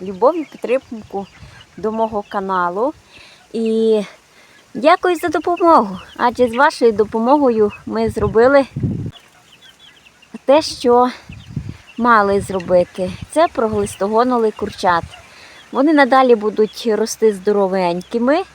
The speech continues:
ну а в місяць часу їх будуть глистогонити вже господарі. Якщо таблеточками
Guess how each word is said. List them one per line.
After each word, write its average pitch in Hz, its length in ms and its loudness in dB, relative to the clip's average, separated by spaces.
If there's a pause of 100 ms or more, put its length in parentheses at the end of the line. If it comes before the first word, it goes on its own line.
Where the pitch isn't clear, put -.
(320)
ну 320 240 0
а 285 120 4
в 247 40 -2
місяць 277 440 2
часу 302 540 2 (180)
їх 240 520 -4 (580)
будуть 214 380 0
глистогонити 226 800 0
вже 196 220 0
господарі. 190 760 -4 (1400)
Якщо 233 360 4
таблеточками 269 920 2